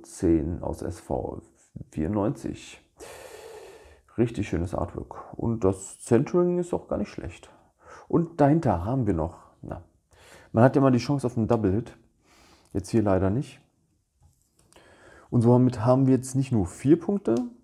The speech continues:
sondern schon mal sechs. Aber ihr merkt, bis fünfundzwanzig, uh, wird schwer. Wird schwer,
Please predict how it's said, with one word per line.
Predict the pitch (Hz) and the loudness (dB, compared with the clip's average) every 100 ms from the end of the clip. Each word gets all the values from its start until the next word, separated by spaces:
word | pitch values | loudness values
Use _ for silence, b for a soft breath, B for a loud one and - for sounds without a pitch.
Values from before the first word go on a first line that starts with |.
| b b _ | b b _
sondern | 110 113 110 104 117 - | 0 0 2 -2 -2 -8
schon | - - 92 | -12 -4 -2
mal | 87 - - | -2 -4 -8
sechs. | 85 78 73 - - - | -8 -6 -6 -10 -14 -14
Aber | - 95 98 | 0 2 2
ihr | 104 | 2
merkt, | 95 123 - - | 0 -2 -8 -10
bis | 120 - | -10 -10
fünfundzwanzig, | - 127 117 104 104 110 135 - 120 - - B B B B B B B B B B - | -8 -4 -2 -4 -4 -6 -4 -6 -6 -8 -20 B B B B B B B B B B -4
uh, | 143 226 220 208 190 | 0 2 0 0 0
wird | 139 - | 0 0
schwer. | - - 90 - | -2 -2 -4 0
Wird | 135 160 - | 2 2 -2
schwer, | - 107 120 123 131 | -4 0 0 -2 -6